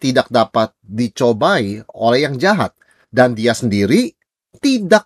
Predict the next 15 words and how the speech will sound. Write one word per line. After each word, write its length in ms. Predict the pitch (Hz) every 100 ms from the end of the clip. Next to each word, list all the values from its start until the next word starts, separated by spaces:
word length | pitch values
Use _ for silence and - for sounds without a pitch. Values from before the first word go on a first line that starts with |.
| 190
mencobai 960 | 180 170 - 139 117 110 107 95 98 _ _ _ _ _
siapapun." 800 | - - 107 95 151 151 - - _ _ _ _ _ _ _ _ - _ _ _ _ -
Ada 560 | 147 156 151 147 -
sekelompok 800 | - 147 156 147 127 131 139 - -
nelayan 880 | 123 127 131 131 107 95 98 120 117
yang, 640 | 113 117 117 117 117 110
sekelompok 480 | - - 135 123 -
orang 320 | 156 95 87
yang 220 | 98 117 -
ingin 480 | 143 147 190 170 -
menangkap 800 | 123 131 139 135 113 101 165 -
sebuah 800 | - 131 110 113 113 113 110 -
jenis 480 | 107 110 113 190 -
ikan 560 | 110 - 98 98 143 -
bernama 480 | 104 95 98 98 127